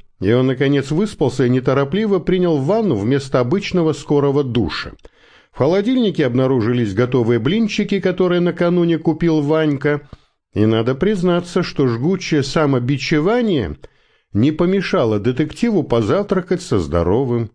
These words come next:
аппетитом. Впрочем, настроение никак нельзя было назвать хорошим.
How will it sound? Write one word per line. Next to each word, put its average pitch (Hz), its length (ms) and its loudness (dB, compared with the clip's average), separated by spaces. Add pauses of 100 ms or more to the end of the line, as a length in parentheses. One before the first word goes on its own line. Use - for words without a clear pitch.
(120)
аппетитом. 76 800 -10 (760)
Впрочем, 233 960 -2 (120)
настроение 160 920 0
никак 202 440 -2
нельзя 185 340 0
было 170 240 0
назвать 160 480 0
хорошим. 165 960 -2